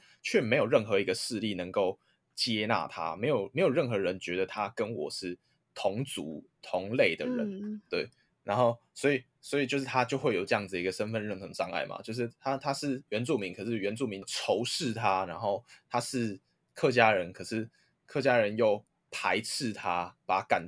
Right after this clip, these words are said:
Speaker 2: 嗯。
Speaker 1: 就是要把她赶出去。我忘记她跟福老人怎么样了。总之，总之她就是，
Speaker 2: <laughs>
Speaker 1: <laughs> 总之她好像什么都是，可是她好像又什么都不是的这样子一个状态，所以就想到这个 Bat 故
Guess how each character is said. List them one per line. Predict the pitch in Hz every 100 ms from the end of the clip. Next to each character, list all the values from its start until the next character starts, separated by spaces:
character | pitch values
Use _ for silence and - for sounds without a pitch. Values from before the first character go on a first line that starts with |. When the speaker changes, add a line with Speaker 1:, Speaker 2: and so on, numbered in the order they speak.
| -
Speaker 2:
嗯。 | 233
Speaker 1:
就 | 202
是 | 170 107 113 113
要 | 117 131
把 | 92
她 | -
赶 | 85 90
出 | - 104 104
去。 | - 90 - -
我 | 107
忘 | 123
记 | 123 113
她 | 110
跟 | 107
福 | 107 95
老 | 82
人 | - 92
怎 | -
么 | 78
样 | -
了。 | - - - _
总 | - 110
之， | 143 175 - 226
总 | 277
之 | 269 247
她 | 190
就 | 202
是， | - - -
Speaker 2:
<laughs> | 131 170 - - -
Speaker 1:
<laughs> | - - -
总 | 160
之 |
她 | 226
好 | 143
像 | 175
什 | 226 107
么 | 101
都 | 135
是， | -
可 | 123 107
是 |
她 | 143 156
好 | 110
像 | 120
又 | 139
什 | - 87
么 |
都 | 95
不 | 113 -
是 | - 92
的 | 87
这 | 95
样 | 101
子 | 92
一 |
个 | -
状 | - - -
态， | 104 - - -
所 | - 139
以 |
就 | 131
想 | 127 95
到 | 104
这 | 98
个 | -
Bat | - 120 -
故 | -